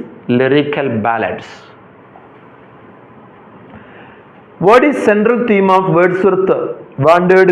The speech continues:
Lonely as a Cloud? Wandered Lonely as a Cloud എന്ന് പറഞ്ഞാൽ ഐ എന്നുണ്ട്. I wanted lonely as a cloud എന്ന് പറഞ്ഞാൽ ഡാഫോഡിൽസ് ആണ് ആ കവിതയുടെ പേര്. അതിൻ്റെ ഇതൊരിക്കൽ ചോദിച്ച ഒരു, ഒരു ക്വസ്റ്റ്യൻ പേപ്പർ ഞാൻ കണ്ടതാ. As a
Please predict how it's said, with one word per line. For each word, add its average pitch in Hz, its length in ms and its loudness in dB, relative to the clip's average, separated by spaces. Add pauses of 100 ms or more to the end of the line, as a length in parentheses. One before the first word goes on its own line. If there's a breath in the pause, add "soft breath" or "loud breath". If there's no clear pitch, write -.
Lonely 160 300 2 (100)
as 151 100 -6 (100)
a - 20 -4 (120)
Cloud? 123 300 0 (540 loud breath)
Wandered 190 460 2 (100)
Lonely 202 320 0 (100)
as - 100 -6 (100)
a - 100 -4
Cloud 180 260 0
എന്ന് 185 120 -2
പറഞ്ഞാൽ 180 260 -2
ഐ - 20 -2 (100)
എന്നുണ്ട്. 117 240 -2 (400 loud breath)
I 185 40 2 (160)
wanted 180 440 0 (140)
lonely 185 320 0 (100)
as 190 180 -6
a - 80 -2
cloud 185 180 0
എന്ന് 196 100 -2
പറഞ്ഞാൽ 196 160 -4
ഡാഫോഡിൽസ് 180 560 -2
ആണ് 123 140 -2 (240)
ആ - 20 -2 (140)
കവിതയുടെ 123 640 -2
പേര്. 113 240 0 (560 loud breath)
അതിൻ്റെ 226 360 2 (460)
ഇതൊരിക്കൽ 190 360 0
ചോദിച്ച 156 240 0 (160)
ഒരു, 160 80 2 (140)
ഒരു 170 140 2
ക്വസ്റ്റ്യൻ 170 300 0
പേപ്പർ 165 160 -2 (120)
ഞാൻ 156 140 -4
കണ്ടതാ. 117 320 -2 (2000 loud breath)
As 190 100 2 (100)
a - 20 4